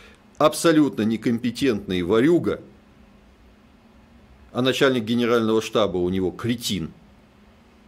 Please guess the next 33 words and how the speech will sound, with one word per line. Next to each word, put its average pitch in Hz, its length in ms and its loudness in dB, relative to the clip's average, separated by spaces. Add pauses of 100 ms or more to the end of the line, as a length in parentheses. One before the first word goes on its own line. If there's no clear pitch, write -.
(500)
то 92 60 -6
какие 107 380 -4
будут 107 300 -2
генералы, 107 520 -2
которые 90 460 -4
ему 87 160 -6
подчиняются? 90 500 -6
Они 110 80 -2
что, 107 180 -4
будут 104 300 -6
лучше? 156 340 -6
Нет. 80 380 -8 (1040)
По 110 80 -4
закону 120 420 0
Паркинсона 113 720 -4
лучше 101 600 -4
никогда 90 460 -4
ни 101 140 -2
один 113 280 -2
кретин 104 480 -4
и 85 60 -4
ворюга 104 420 -4
никогда 87 380 -4
не 107 100 -6
потерпит - 520 -8
у - 40 -18
себя 87 400 -6 (540)
в 98 40 -6
заместителях 120 920 -4
или 80 720 -4
в 82 440 -6
нижестоящих 95 800 -4
подчинённых 104 640 -6